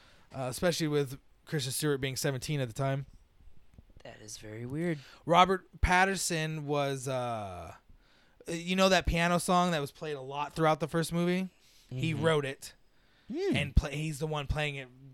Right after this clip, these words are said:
Speaker 1: the
Speaker 2: Well,
Speaker 1: whole
Speaker 2: yeah,
Speaker 1: time.
Speaker 2: you told me while we were watching the movie that when he's playing the piano in the movie.
Speaker 1: Yeah, but he actually wrote the song too, and, like, uh, um, like, I think, like, the screen, the, the writer heard it and was like, "Oh God, you, you guys gotta put this in. It just fits."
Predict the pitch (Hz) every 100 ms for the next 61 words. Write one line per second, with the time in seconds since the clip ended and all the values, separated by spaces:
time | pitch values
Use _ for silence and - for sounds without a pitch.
0 | 123 156 170 170 190 165 147 139 185 196
1 | 190 160 139 127 120 117 120 120 120 113
2 | 110 131 120 98 98 101 107 - - 127
3 | 131 117 104 117 117 113 107 107 117 104
4 | 113 123 104 92 95 - - 214 262 196
5 | 160 165 180 160 220 233 - 160 190 233
6 | 160 165 135 123 220 180 104 95 - -
7 | - - 147 160 156 147 147 - 147 135
8 | 127 120 110 - 127 120 107 110 - 85
9 | 165 147 - 147 143 196 180 175 - 139
10 | - 185 180 180 170 151 131 131 135 135
11 | 139 165 175 160 120 170 175 175 175 147
12 | 147 135 123 135 139 135 123 120 123 123
13 | 135 131 123 123 131 107 101 147 123 113
14 | 113 - - 139 - -